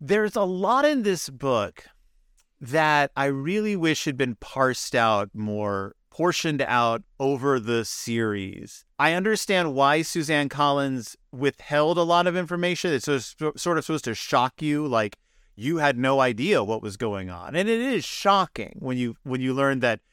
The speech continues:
President Snow essentially prostitutes the Hunger Games winners to the highest bidder,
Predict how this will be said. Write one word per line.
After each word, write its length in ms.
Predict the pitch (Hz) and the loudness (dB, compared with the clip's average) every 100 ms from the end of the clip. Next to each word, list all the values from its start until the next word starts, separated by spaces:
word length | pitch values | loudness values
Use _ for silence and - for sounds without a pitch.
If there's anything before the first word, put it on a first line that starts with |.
| _ _ _ | _ _ _
President 520 | - 170 143 147 135 - | 0 2 2 0 -2 -4
Snow 440 | 156 147 139 131 | -2 2 2 2
essentially 840 | 139 - 160 151 151 127 117 110 _ - | -2 -2 -2 -2 0 0 -2 -4 _ -8
prostitutes 1080 | 165 156 156 - 131 - 127 113 - - - | 4 4 4 0 -4 -2 -2 -2 -8 -16 -14
the 340 | 107 120 113 113 | -4 -2 -2 -2
Hunger 360 | 143 151 139 | -2 0 0
Games 460 | 113 117 110 107 101 | 0 0 0 -2 -4
winners 640 | 113 110 104 101 98 - - | -4 -2 -2 -4 -6 -10 -12
to 140 | - 120 | -4 -2
the 100 | 107 | 0
highest 500 | 135 127 113 - 101 | 2 2 0 -6 -2
bidder, 520 | 135 113 101 95 | 0 2 -2 -6